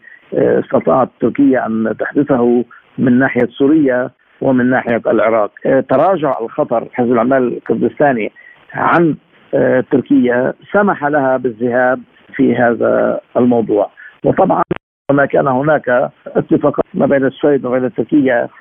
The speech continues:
بضبط عمل حزب العمل الكردستاني داخل السويد. يعني، طبعا بين الدول يكون هناك اتفاقات سرية غير معلنة، يصدر من بعدها اتفاقات معلنة ليس لها علاقة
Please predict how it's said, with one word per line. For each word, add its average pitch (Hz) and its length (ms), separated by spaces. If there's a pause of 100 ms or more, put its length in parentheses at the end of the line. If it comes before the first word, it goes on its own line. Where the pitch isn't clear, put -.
(280)
بضبط 147 1000
عمل 143 460
حزب 127 160
العمل 120 360
الكردستاني 120 880 (340)
داخل 127 360
السويد. 117 460 (360)
يعني، 135 200
طبعا 151 360
بين 143 140
الدول 147 420 (100)
يكون 143 280
هناك 147 240
اتفاقات 131 560
سرية 139 480 (420)
غير 160 220
معلنة، 123 580 (560)
يصدر 165 380
من 143 200
بعدها 135 420
اتفاقات 151 580
معلنة 156 380
ليس 160 300
لها 147 180
علاقة 127 680